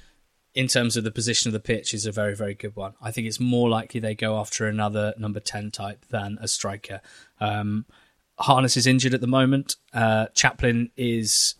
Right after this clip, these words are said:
putting up some pretty good numbers, certainly getting on the end of a lot of chances. But, uh, my, what I think is that McKenna likes to play with two tens and one striker rather than one ten and two strikers. Uh, and so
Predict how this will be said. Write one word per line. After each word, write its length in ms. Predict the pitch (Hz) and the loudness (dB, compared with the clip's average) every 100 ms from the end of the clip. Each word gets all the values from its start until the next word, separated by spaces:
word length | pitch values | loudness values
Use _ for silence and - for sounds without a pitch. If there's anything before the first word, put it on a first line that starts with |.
| _ | _
putting 220 | - 127 127 | 0 4 2
up 140 | - | 2
some 160 | - 120 | -6 -8
pretty 400 | - - 135 - | -6 -2 0 0
good 260 | 131 143 135 | 2 2 4
numbers, 400 | 139 135 135 131 | 4 4 4 4
certainly 380 | - 135 117 110 | 4 2 0 -4
getting 300 | - 113 113 | -6 -4 -2
on 100 | 113 | 0
the 80 | 113 | 0
end 100 | 113 | 0
of 80 | |
a 40 | 110 | 0
lot 360 | 117 123 - | 0 0 -2
of 60 | 120 | -2
chances. 580 | - 120 117 - 127 - - - - | 0 2 0 -2 -2 -4 -10 -16 -10
But, 60 | 107 131 | -8 -8
uh, 240 | - 151 - | -8 -10 -4
my, 400 | 135 123 120 110 _ _ _ _ _ _ - | 0 2 2 -2 _ _ _ _ _ _ -4
what 140 | 131 117 | 0 4
I 80 | |
think 400 | 120 - 123 107 | 4 4 2 2
is 140 | 110 113 | -4 -2
that 140 | 117 | -2
McKenna 440 | 113 - 120 110 110 | -2 -4 -2 0 0
likes 320 | 107 110 - | 0 0 -2
to 100 | - | -8
play 240 | - 110 107 | -4 -4 -4
with 120 | 107 | -4
two 180 | - 110 | -4 -2
tens 320 | - 107 107 | -2 -2 -2
and 100 | 107 | -2
one 120 | 107 | 0
striker 380 | 107 104 104 - | 0 -2 -2 -4
rather 280 | 104 107 104 | -2 0 0
than 160 | 107 107 | -2 -4
one 160 | 107 | -4
ten 220 | 104 107 104 | -4 -6 -6
and 100 | 104 | -4
two 160 | 110 | -4
strikers. 480 | 107 104 104 110 107 - - - - | -2 -4 -4 -4 -8 -8 -20 -16 -6
Uh, 140 | 107 104 | -4 -2
and 140 | 113 | 0
so 320 | - 107 104 | 2 2 0